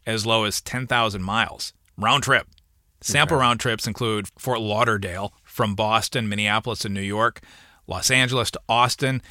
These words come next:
Speaker 1: Seattle to Nashville, ton more. I'll give some more specific examples and the fares in just a second here, but if you're armed with Clorox wipes and a sense of domestic adventure, it might be the time to get up and go.
Speaker 2: D-,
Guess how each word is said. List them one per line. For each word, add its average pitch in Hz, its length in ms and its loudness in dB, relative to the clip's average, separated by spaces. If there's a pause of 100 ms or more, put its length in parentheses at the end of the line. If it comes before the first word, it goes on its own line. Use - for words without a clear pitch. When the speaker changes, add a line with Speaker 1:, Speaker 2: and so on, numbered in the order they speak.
Speaker 1:
Seattle 123 460 2
to 95 80 -8
Nashville, 117 480 0
ton 151 240 0
more. 117 320 0 (160)
I'll 131 80 2
give 147 140 0
some 131 120 -2
more 117 120 2
specific 104 520 -6
examples 92 540 -8
and 98 160 -8
the 85 60 -12
fares 95 280 -6
in 95 60 -10
just 95 180 -8
a 101 40 -4
second 101 300 -4
here, 92 120 -8
but 98 180 -6
if 95 120 -10
you're 104 160 -4
armed 120 220 2
with 110 180 -6
Clorox 123 520 2
wipes 113 460 0
and 107 260 -4
a 101 60 -6
sense 120 320 -4
of 101 140 -6
domestic 117 460 0
adventure, 113 440 -2
it 98 60 -2
might 107 180 -4
be 98 80 -6
the 92 120 -10
time 95 220 -6
to 90 60 -10
get 92 140 -10
up 82 120 -14
and 85 100 -14
go. 98 120 -6
Speaker 2:
D-, 98 180 -4